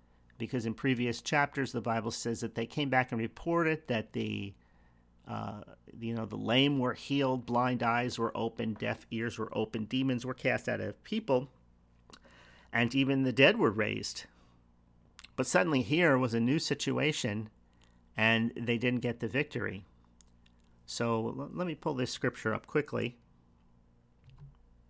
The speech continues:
Okay, right now I'm reading from the New King James Version in Mark chapter nine. Um,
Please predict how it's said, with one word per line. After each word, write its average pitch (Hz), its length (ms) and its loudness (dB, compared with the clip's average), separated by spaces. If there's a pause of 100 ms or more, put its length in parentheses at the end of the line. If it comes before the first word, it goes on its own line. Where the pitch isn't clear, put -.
(1120)
Okay, 131 180 0
right 143 160 4
now 170 140 8
I'm 139 120 6
reading 139 220 2
from 123 320 2
the 107 380 0 (440)
New 131 220 4
King 131 320 -2
James 117 360 0
Version 104 560 -2 (680)
in 110 160 2
Mark 120 300 0
chapter 110 420 -4
nine. 101 520 -2 (1700)
Um, 101 500 0